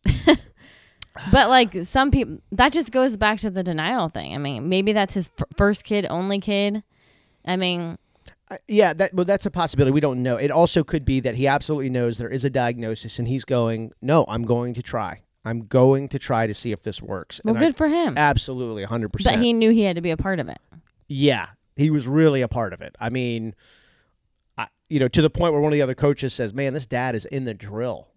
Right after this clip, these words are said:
Speaker 2: Like, he is, which basically means he was, like, inside the cones, like, actively participating in the drill with his kid.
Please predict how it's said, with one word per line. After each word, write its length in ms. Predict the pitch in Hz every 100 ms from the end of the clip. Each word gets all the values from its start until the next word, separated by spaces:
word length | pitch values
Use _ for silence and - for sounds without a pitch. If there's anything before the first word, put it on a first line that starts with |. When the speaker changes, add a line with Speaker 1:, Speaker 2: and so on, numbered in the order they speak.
| -
Speaker 2:
Like, 160 | 110 -
he 200 | 139 131
is, 140 | 107
which 180 | 110 -
basically 300 | 143 127 127
means 240 | 123 113
he 120 | 135
was, 120 | 127 113
like, 160 | 104 -
inside 580 | 143 123 - 120 117
the 60 | 113
cones, 600 | - 135 123 110 104 - - _ _ _ _ _ -
like, 160 | 135 -
actively 480 | 139 135 156 127 135
participating 640 | 123 - 139 127 139 123 -
in 160 | 143
the 80 | 127
drill 280 | 117 127 120
with 140 | 113
his 140 | 98 -
kid. 400 | - 135 92